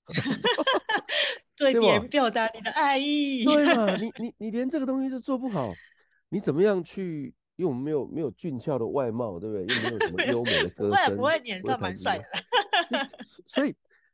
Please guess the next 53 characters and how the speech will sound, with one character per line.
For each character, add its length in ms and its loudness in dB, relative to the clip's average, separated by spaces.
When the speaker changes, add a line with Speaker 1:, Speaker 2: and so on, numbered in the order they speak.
Speaker 1:
我， 120 0
我 120 6
觉 160 2
得 120 4
你， 200 -2
你 140 -6
刚 180 0
才 120 -8
点 180 -2
到 180 -4
一 60 -6
个 180 -4
很 200 -6
重 260 0
要 160 2
的 120 -2
目 240 -4
的 160 -6
性， 300 -6
这 80 -4
个 80 -4
东 220 -6
西 240 -14
是， 280 -8
是 160 -8
可 160 -4
以 80 0
帮 320 -6
助 220 -8
孩 220 -10
子， 280 -14
说 320 -4
服 160 -14
孩 160 -10
子， 180 -12
让 180 -6
他 80 -8
们 160 -12
成 300 -12
长 220 -10
的 100 -14
一 60 -16
个 80 -16
很 180 -18
重 240 -6
要 180 -8
的 220 -14
一 80 -14
个， 140 -16
一 80 -12
个 160 -8
因 240 -12
素 340 -16